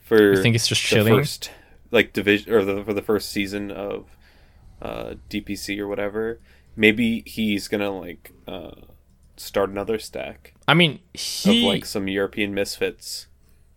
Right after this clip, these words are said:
Speaker 1: or coax away some of the Nigma players that he once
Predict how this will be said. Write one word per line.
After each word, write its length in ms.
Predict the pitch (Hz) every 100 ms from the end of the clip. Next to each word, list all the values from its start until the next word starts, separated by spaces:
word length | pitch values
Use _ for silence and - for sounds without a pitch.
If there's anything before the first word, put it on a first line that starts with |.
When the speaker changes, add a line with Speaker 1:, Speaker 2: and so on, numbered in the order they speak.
| _ _
Speaker 1:
or 120 | - 101
coax 420 | - 107 - -
away 720 | 92 98 113 110 82 69 - _ _
some 200 | - 113 104
of 80 |
the 60 | 98
Nigma 340 | 98 98 98 101
players 600 | 98 92 95 110 - - _ _ _ -
that 180 | 107 -
he 460 | 104 98 92 98 - - - _ -
once 480 | 107 104 98 - -